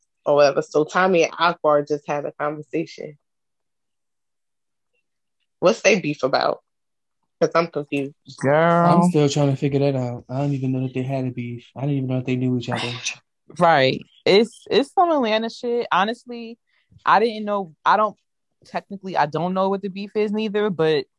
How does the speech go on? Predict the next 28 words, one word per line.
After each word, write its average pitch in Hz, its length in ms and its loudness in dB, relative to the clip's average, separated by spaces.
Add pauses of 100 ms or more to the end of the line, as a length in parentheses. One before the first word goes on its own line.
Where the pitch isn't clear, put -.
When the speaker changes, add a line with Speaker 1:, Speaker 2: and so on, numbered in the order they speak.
(480)
Speaker 2:
sometimes 185 500 -2
I 170 80 -2
just, 165 220 -8
like, 170 140 -4
try 175 160 -2
to 165 80 -6
go 151 160 -6
read 156 200 -12
the 147 80 -6
comments 160 440 -2
to 151 80 -10
see 160 240 -6
what 143 160 2
other 135 220 2
people 175 300 0
are 190 60 4
saying. 202 520 0 (460)
And 139 200 2
somebody 175 440 2
had 165 160 0
the 151 60 -14
same 151 240 -6
<laughs> - 80 -4
question 185 320 2
as 156 180 0
we 185 180 0
all 175 200 6
did. 214 320 0